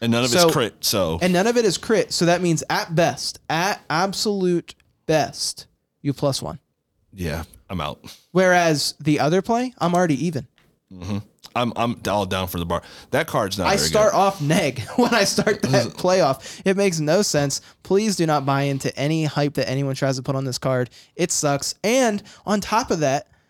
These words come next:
Speaker 2: how many times have we talked about going wide doesn't work right now?
Speaker 1: Yeah, going wide is terrible
Speaker 2: You
Speaker 1: right
Speaker 2: have
Speaker 1: now.
Speaker 2: to go taller. This is a go wide card.
Speaker 1: Yeah.
Speaker 2: It doesn't make sense. It's stupid. That is, that is my pick of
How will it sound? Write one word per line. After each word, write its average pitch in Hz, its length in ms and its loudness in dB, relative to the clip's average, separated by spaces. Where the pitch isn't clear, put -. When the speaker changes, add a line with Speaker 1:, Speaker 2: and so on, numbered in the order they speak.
Speaker 2:
how 170 200 2
many 240 200 -2
times 214 260 2
have 185 80 0
we 170 80 0
talked 185 260 0
about 147 240 2
going 156 280 2
wide 143 340 2
doesn't 143 260 0
work 156 240 0
right 117 160 -4
now? 98 140 -2
Speaker 1:
Yeah, 90 80 -2
going 110 260 0
wide 107 160 2
is 92 80 -4
terrible 131 460 0
Speaker 2:
You 208 60 4
Speaker 1:
right 214 100 2
Speaker 2:
have 233 100 2
Speaker 1:
now. - 40 -2
Speaker 2:
to 247 60 0
go 196 160 4
taller. 220 560 2
This 196 140 0
is 226 100 2
a 220 80 2
go 180 220 4
wide 190 300 4
card. 180 380 0
Speaker 1:
Yeah. 92 160 -6
Speaker 2:
It 165 40 -4
doesn't 214 220 2
make 170 160 2
sense. - 260 0
It's 139 120 -2
stupid. 156 440 -2
That 196 140 4
is, 196 180 2
that 175 160 4
is 185 120 2
my 175 140 4
pick 165 340 0
of 135 500 0